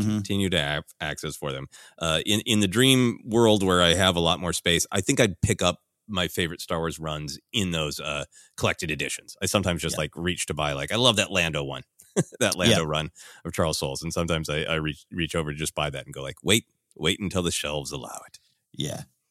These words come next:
Speaker 1: Yeah, no, absolutely. Absolutely. Good question. Yeah, good question.
Speaker 2: Yeah.
Speaker 1: I'm gonna, I'm gonna, there's about six I have to tape up and put in boxes today. So, <laughs> Ross, you've inspired me.
Speaker 2: Get on the taping, Ken. We're gonna move on to our next question, uh, from Yoni. Yoni says,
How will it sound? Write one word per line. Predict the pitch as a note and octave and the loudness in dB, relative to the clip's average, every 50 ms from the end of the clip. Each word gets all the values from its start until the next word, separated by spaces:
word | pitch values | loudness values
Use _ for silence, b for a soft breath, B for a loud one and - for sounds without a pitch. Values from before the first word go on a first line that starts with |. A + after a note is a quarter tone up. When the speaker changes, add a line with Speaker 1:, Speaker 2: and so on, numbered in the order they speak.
| _ - | _ -16
Speaker 1:
Yeah, | - - - - - | -14 -12 -10 -10 -10
no, | D2 C#2 C#2+ | -10 -10 -8
absolutely. | E2 D#2+ D2 - - D#2+ D#2+ D2+ D2+ D#2 - - - _ _ - | -8 -6 -6 -6 -6 -6 -6 -8 -8 -10 -12 -14 -18 _ _ -18
Absolutely. | D#2+ - - - E2 E2+ G#2 A2 - - | -14 -10 -8 -8 -4 -4 -4 -4 -4 -6
Good | - - C3+ C#3 A2+ | -4 -2 -2 -2 0
question. | - A#2 A2+ A2+ - - C#3+ | 0 0 0 0 -2 -2 -4
Yeah, | E2 E2+ D#2+ | -8 -8 -6
good | - A#2+ A2+ | -4 -4 -2
question. | F#2+ A2+ G2+ F#2+ A2+ E2+ - | 0 0 2 2 2 2 2
Speaker 2:
Yeah. | E2+ | -2
Speaker 1:
I'm | F#2+ G2 | -2 -2
gonna, | G2+ F#2 F#2 E2 - | -2 -2 -4 -2 -2
I'm | G#2+ G#2+ | -2 -2
gonna, | A2 G2+ G2 F#2 | -2 -2 -2 -4
there's | E2+ G#2 A2 A2 - A#2 | -2 -2 0 0 0 0
about | G#2 A2+ A2 G2 - | 2 0 0 4 4
six | - - - - C#3 D3 C#3 - | 4 4 6 6 4 4 2 2
I | C#3 A2+ | 2 4
have | A#2+ A#2 A2 | 4 4 2
to | - F#2+ | 2 -4
tape | - - - A2+ G2 - | -4 0 0 0 0 2
up | G#2+ A2+ A2 - F#2 | 2 2 2 2 -2
and | F#2 F2 | -2 -2
put | - - - | -4 -4 -4
in | G#2 F#2 | -2 -2
boxes | F2+ F#2 F#2+ A2 - - G2+ F2 - | 0 -2 -2 0 0 0 0 -2 -2
today. | - G2+ F2+ F#2 E2 C#2+ | -2 -2 0 0 -2 -4
So, | C#2+ - - F2+ F#2 G2 F#2+ G2+ - - - | -6 -4 -2 -2 0 0 0 -2 -4 -6 -14
<laughs> | - - - - F2 - | -12 -10 -6 -6 -4 -2
Ross, | G2+ G#2 A2 A2 - - A#2 | 0 2 4 4 4 2 2
you've | F#2+ G2 | 0 -2
inspired | F#2 - - - E2 B1+ C2 - | -4 -4 -2 -4 -4 -4 -6 -10
me. | - - _ _ _ _ _ E2 D#2+ D#2+ | -14 -18 _ _ _ _ _ -10 0 4
Speaker 2:
Get | F#2 B2 C#3 | 6 6 8
on | C#3 C#3+ D3 D3 D#3 | 8 6 6 6 4
the | D#3 | 4
taping, | C#3 - G#2 E2 D#2 - C2+ C2 C2 | 4 2 0 0 0 -2 -8 -8 -4
Ken. | - D#2 D#2+ D#2+ E2 E2+ | -2 -2 0 0 0 0
We're | F2 F#2 | 0 4
gonna | G2+ G#2+ F#2 F#2 | 4 6 6 6
move | G2 G#2 A#2 A2+ G#2 | 6 4 4 6 6
on | A2 G#2+ A2 A2+ G2+ | 6 6 6 6 4
to | F#2+ G2 | 2 2
our | E2+ E2 E2+ | 2 2 0
next | F2 F#2+ G#2+ A2+ G#2 - - - | 0 2 2 2 2 0 -4 0
question, | - G#2 G2 - - - G#2 G2 | 2 0 2 2 0 0 0 0
uh, | F2 C#2+ F2 F#2 F2 | 2 2 2 2 2
from | - - F#2+ F#2+ F#2+ | 0 -2 -2 -2 -2
Yoni. | F#2+ G#2 A#2+ D3 D3+ C#3 A#2+ G#2 F#2 F2 E2 F2 G#2+ | -2 -2 -2 -2 0 2 4 4 4 4 2 0 0
Yoni | G#2 C#3 F3 F#3+ E3 B2 | 0 0 2 2 2 2
says, | - G2+ F2 F2 G2 F#2+ F#2 - | 4 4 4 4 4 4 0 -4